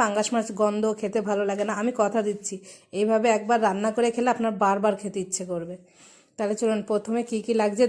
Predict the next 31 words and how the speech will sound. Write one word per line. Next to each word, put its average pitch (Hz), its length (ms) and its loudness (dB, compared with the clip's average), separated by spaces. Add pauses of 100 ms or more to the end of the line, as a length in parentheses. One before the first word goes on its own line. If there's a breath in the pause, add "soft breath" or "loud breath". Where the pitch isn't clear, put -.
দেখে 196 320 -4
নিই। 175 120 -10 (380 soft breath)
মাছটা 214 460 -2
তো 240 60 -2 (100)
ওখানে 226 240 0 (100)
আছে, 220 180 -2
মাছটা 214 320 -2 (100)
ভালো 202 160 0 (100)
করে 220 140 2 (120)
গরম 202 240 2
জল 208 260 2
দিয়ে 220 260 4
ধুয়ে, 214 200 4
নুন 208 260 -2
দিয়ে 240 240 4
গরম 202 180 4
জল 208 140 2
দিয়ে 247 180 4
ধুয়ে 240 200 4
নিয়েছি, 190 260 -6 (400 loud breath)
তাহলে 226 240 4 (540)
আষ্টে 214 340 -2
গন্ধটা 226 280 2 (120)
চলে 190 240 0
যায়। 165 120 -8 (340 loud breath)
এবার 208 220 0
মাছের 220 400 0
উপরে 247 200 4 (120)
নুন 226 200 2
দিয়ে 214 180 2
দিলাম। 175 260 -4